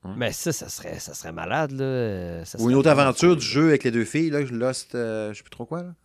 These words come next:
Speaker 1: C'était bon en
Speaker 2: Lost
Speaker 1: crime.
Speaker 2: Legacy ?
Speaker 1: Ouais, que j'avais joué l'année passée ou l'autre,
Speaker 2: Ouais.
Speaker 1: là, puis j'ai capoté. Je disais, « Hein, c'est aussi bon qu'Uncharted, finalement. »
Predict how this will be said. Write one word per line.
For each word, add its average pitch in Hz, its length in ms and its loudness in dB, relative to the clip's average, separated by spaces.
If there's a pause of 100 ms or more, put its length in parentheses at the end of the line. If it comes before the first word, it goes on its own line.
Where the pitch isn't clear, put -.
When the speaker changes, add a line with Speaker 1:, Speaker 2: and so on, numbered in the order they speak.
(500)
Speaker 1:
C'était 92 160 -6
bon 113 140 0
en 113 40 -4
Speaker 2:
Lost 107 160 -6
Speaker 1:
crime. 120 160 0
Speaker 2:
Legacy ? 139 540 -2
Speaker 1:
Ouais, 87 180 -4
que 123 60 -6
j'avais 101 200 -2
joué 110 160 0
l'année 117 140 0
passée 98 380 -2
ou 113 80 -2
l'autre, 101 180 0
Speaker 2:
Ouais. 123 120 0
Speaker 1:
là, 123 60 0
puis 104 140 -8
j'ai 90 220 -8
capoté. 113 580 -6
Je 117 60 -10
disais, « 107 180 -6
Hein, 101 60 -6
c'est 95 100 -16
aussi 95 220 -6
bon 123 100 -6
qu'Uncharted, 117 500 -6
finalement. » 101 360 -10